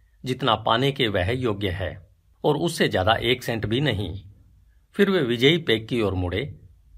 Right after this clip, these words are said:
"अब मेरी बात गौर से सुनो, नौजवान। अगर तुम सोचते हो कि तुम्हें बैठे बिठाई कुर्सी तोड़ने की नौकरी मिल रही है, तो यह ख्याल अपने दिमाग से इसी समय निकाल दो।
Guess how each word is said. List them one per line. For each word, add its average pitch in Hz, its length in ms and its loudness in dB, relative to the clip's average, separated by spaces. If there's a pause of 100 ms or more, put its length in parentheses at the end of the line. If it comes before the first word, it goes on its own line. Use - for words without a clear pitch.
(200)
"अब 180 100 2
मेरी 156 280 4
बात 123 280 4
गौर 143 240 2
से 147 160 -2
सुनो, 104 240 -2
नौजवान। 90 560 -2 (540)
अगर 180 180 2
तुम 196 200 0
सोचते 110 360 -2
हो 85 360 -4 (260)
कि 185 80 0
तुम्हें 151 340 2
बैठे 107 280 4
बिठाई 147 300 2
कुर्सी 156 320 -2
तोड़ने 123 340 -2
की 127 120 -2
नौकरी 117 320 -2
मिल 101 180 -2
रही 98 260 -2
है, 110 360 -4 (320)
तो 190 80 2
यह 139 300 4
ख्याल 123 340 4
अपने 131 220 0
दिमाग 101 320 2
से 151 140 0
इसी 120 320 -2
समय 127 240 0
निकाल 101 320 2
दो। 82 300 -6